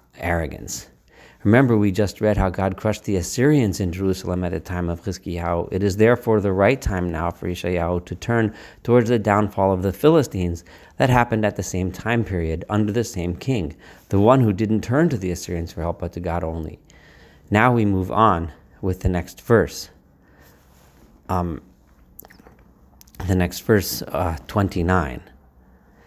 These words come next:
"Al tismchi peleshes kulech,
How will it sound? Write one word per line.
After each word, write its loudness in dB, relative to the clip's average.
"Al 6
tismchi 0
peleshes 2
kulech, -6